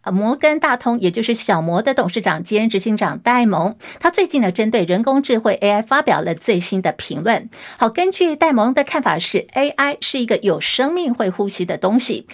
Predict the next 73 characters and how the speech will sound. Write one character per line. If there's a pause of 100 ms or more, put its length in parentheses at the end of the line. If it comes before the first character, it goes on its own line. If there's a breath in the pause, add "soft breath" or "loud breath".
(180 loud breath)
预
言
人
们
靠
着
A
I
可
以
活
到
一
百
岁， (200 loud breath)
而
且
每
个
礼
拜
呢
只
要
工
作
三
天
半
就
够
了。 (380 loud breath)
戴
蒙
是
接
受
了
电
视
台
的
专
访
时
候，
他
说，
由
于
科
技
的
发
展， (300 loud breath)
孩
子
呢
可
以
活
到
一
百
岁，
而
且
不
会
罹
患
癌
症。